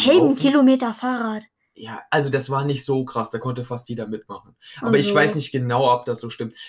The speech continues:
Speaker 2: Und dieses Mal wollten die siebenhundertfünfzig Meter schwimmen,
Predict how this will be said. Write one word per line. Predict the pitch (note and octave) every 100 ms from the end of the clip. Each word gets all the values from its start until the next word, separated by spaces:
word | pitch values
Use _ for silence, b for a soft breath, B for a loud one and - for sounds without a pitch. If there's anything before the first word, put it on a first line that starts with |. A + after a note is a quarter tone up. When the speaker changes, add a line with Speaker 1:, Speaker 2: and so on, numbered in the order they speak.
| C#3+
Speaker 2:
Und | B2 B2+
dieses | D#3 D#3
Mal | D3+ D3+
wollten | C#3 B2+
die | B2+
siebenhundertfünfzig | B2 D3 C#3+ A#2+ - D#3+ E3 D#3+
Meter | D#3+ D#3+ D#3
schwimmen, | D3+ D#3+ F3